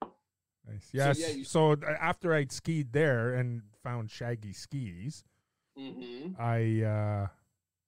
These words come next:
Speaker 1: started looking around to see what other ski areas there are around,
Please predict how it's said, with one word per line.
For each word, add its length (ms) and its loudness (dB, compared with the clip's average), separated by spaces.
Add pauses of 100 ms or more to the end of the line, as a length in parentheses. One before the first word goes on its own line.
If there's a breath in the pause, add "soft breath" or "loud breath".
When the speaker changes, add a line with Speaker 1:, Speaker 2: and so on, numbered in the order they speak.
(100)
Speaker 1:
started 480 2 (120)
looking 280 0
around 720 2
to 60 -6
see 240 -6
what 200 -4
other 180 -6
ski 380 -8
areas 540 -10
there 140 -8
are 220 -8
around, 540 -10